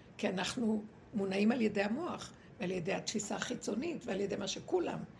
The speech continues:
ואיך שזה, עובדה, כשאת אומרת, "רגע, קורה לך משהו", עד שאת קולטת שאת לא תלכי לכיוון הזה, לוקח זמן, זה זעזוע להתנתק מהתרבות, תרבות הכלליות הזאת, ולהגיע למקום של,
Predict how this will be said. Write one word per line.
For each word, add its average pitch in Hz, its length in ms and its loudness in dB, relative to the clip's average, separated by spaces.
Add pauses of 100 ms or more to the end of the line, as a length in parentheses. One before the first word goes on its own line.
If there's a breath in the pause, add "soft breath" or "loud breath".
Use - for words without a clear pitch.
(260 loud breath)
ואיך 208 240 4
שזה, 277 260 4
עובדה, 196 260 -2 (100)
כשאת - 260 -6
אומרת, 226 260 -2
"רגע, 233 220 2
קורה - 200 -4
לך - 200 -4
משהו", - 300 -6 (340 loud breath)
עד 294 140 2
שאת 403 180 2
קולטת 285 600 0 (300 loud breath)
שאת - 260 0
לא 254 100 2
תלכי 370 300 0
לכיוון 214 380 -2
הזה, 202 200 -2
לוקח 190 300 -2
זמן, - 100 -4
זה 208 140 -4
זעזוע 196 460 -2
להתנתק 240 760 0
מהתרבות, 254 760 -2 (300 loud breath)
תרבות 226 360 -4
הכלליות 302 580 -2
הזאת, 185 260 -8 (380 loud breath)
ולהגיע 185 360 0
למקום 254 420 0
של, - 220 -2